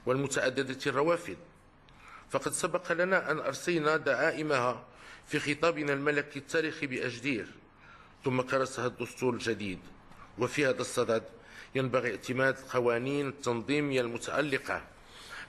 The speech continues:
بتفعيل المجلس الوطني للغات والثقافة المغربية، وكذا تفعيل الطابع الرسمي للغة الأمازيغية، بعيداً عن الأحكام الجاهزة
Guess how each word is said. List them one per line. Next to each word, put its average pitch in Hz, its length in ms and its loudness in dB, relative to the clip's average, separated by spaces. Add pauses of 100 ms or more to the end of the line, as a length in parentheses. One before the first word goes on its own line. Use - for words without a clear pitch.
بتفعيل 139 520 0
المجلس 131 460 -2
الوطني 143 500 0
للغات 127 520 2
والثقافة 127 540 0
المغربية، 135 640 0 (640)
وكذا 120 360 0
تفعيل 113 400 -4
الطابع 107 400 -2
الرسمي 120 420 -2
للغة 120 480 -2
الأمازيغية، 117 800 0 (520)
بعيداً 127 480 0
عن 123 80 0
الأحكام 117 580 -2 (240)
الجاهزة 120 680 0